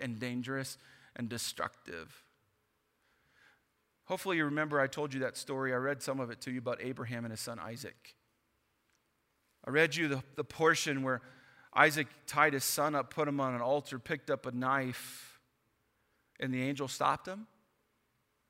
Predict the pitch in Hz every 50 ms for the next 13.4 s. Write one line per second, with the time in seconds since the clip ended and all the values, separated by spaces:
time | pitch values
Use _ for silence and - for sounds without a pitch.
0 | _ _ _ _ _ _ _ _ _ _ _ _ _ _ _ _ _ 156 170 208
1 | 247 240 240 180 - - 175 165 - - 160 131 120 113 120 117 113 117 113 117
2 | 117 110 117 120 113 - - - - 196 202 185 147 135 120 113 110 - 143 135
3 | 123 123 - 127 123 120 123 120 117 117 113 113 110 107 107 101 - - 104 101
4 | 95 104 - _ _ _ _ _ _ _ _ _ _ _ _ _ _ _ _ _
5 | _ _ _ _ _ _ _ _ _ _ _ _ _ _ _ _ _ _ _ _
6 | _ _ _ _ _ - 175 - - 151 117 107 - - 104 107 107 - _ _
7 | _ _ _ _ _ _ _ _ _ _ _ _ _ _ _ _ _ _ _ _
8 | _ _ _ _ _ _ _ _ _ _ _ _ _ _ _ _ _ _ - 185
9 | 208 220 220 226 214 196 208 214 220 208 196 180 170 156 143 160 165 175 165 165
10 | 135 123 131 135 - 156 139 127 117 107 107 - - - - - - _ _ _
11 | _ - 135 151 139 - - 147 135 - _ _ - - _ - - - - -
12 | - - - - - _ _ _ _ - 143 143 139 139 120 131 127 131 151 160
13 | 156 156 160 143 156 156 160 -